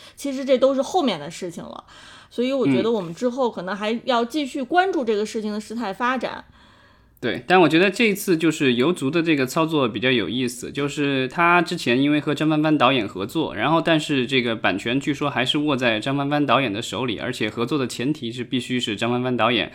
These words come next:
Speaker 2: 自己来导。
Speaker 1: 嗯。
Speaker 2: 据说这个，这个第一部拍完了以后，然后后来因为这个大家这个担心，就是有所担心吧，我不知道是忘了是第一部拍了以后还是拍之前，当时达成了一个妥协，就是说张帆帆导演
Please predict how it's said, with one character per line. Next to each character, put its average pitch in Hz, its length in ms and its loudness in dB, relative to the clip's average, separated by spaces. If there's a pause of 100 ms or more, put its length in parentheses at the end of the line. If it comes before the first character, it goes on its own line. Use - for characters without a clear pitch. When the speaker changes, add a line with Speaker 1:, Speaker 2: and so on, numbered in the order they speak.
(340)
Speaker 2:
自 - 140 -6
己 113 100 -6
来 92 180 -2
导。 - 440 -6
Speaker 1:
嗯。 214 180 -12 (220)
Speaker 2:
据 185 120 -2
说 170 300 2
这 165 180 2
个， 120 280 2
这 123 260 -2
个 113 140 0
第 165 200 -2
一 175 60 2
部 165 460 -2 (160)
拍 175 180 8
完 151 160 4
了 170 80 2
以 110 140 -2
后， 147 320 -2
然 113 120 -4
后 135 80 -4
后 143 140 0
来 127 120 4
因 131 140 2
为 135 160 2
这 131 160 -2
个 117 120 -2
大 131 120 4
家 127 280 2
这 123 160 -4
个 113 80 -4
担 131 180 -2
心， 131 300 -8
就 131 100 -4
是 120 140 -6
有 110 120 -2
所 120 140 -4
担 131 180 -2
心 170 240 -2
吧， 127 280 -6
我 120 100 -6
不 147 60 -10
知 175 40 0
道 175 60 4
是 165 80 2
忘 170 160 4
了 143 80 2
是 139 140 -6
第 156 180 0
一 170 60 2
部 160 120 -6
拍 156 200 0
了 156 80 0
以 113 80 0
后 139 120 0
还 123 80 0
是 123 80 -4
拍 139 140 -4
之 147 100 -4
前， 107 300 -6 (320)
当 175 140 4
时 180 80 4
达 131 160 6
成 147 160 -2
了 139 80 0
一 139 40 0
个 143 140 0
妥 120 240 -6
协， 98 180 -4
就 127 140 -2
是 - 20 -2
说 127 140 -4
张 147 160 0
帆 160 100 2
帆 165 160 2
导 135 180 4
演 95 280 -2